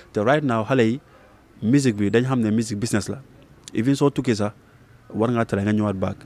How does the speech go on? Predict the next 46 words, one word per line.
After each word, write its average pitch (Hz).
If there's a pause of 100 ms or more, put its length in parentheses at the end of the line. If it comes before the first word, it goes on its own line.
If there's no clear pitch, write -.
(440)
because 107
gis 139
naa 147
suñu 120
neighbors 104
si 107
lu 110
gars 104
yi 98
di 98
def, - (680)
waaw. 95
So 101 (380)
right 139
now 117 (140)
musique 120
bi 110
fu 120
mu 117
nekk 104
nii 98
moom 92
sant 107
Yàlla 104
bu 95
baax, 98
because 104
of 110
soo 127
xoolee 135
tamit 104 (920)
compared 131
to 113
before, 104 (800)
um, 104
early 113
two 113
thousand 101
bi, 98
ninety-nine, 104
you 101
know, 98
ba 107
two 110
thousand 104
one, 98